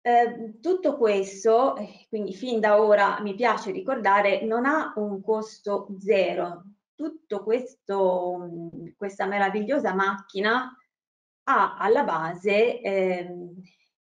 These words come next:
l'ossigeno e un equilibrio estremamente delicato per quanto riguarda lo stress ossidativo. Infatti,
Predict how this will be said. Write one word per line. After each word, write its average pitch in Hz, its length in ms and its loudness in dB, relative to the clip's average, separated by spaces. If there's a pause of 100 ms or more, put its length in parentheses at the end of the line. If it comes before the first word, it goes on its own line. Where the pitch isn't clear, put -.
(120)
l'ossigeno 190 960 -4 (560)
e 254 520 2 (140)
un 269 320 2
equilibrio 226 1300 -2
estremamente 220 1200 0
delicato 185 640 0
per 277 180 -2
quanto 262 300 -2
riguarda 240 560 2 (240)
lo 214 160 0
stress 240 400 -2
ossidativo. 202 960 -4 (360)
Infatti, 285 720 -2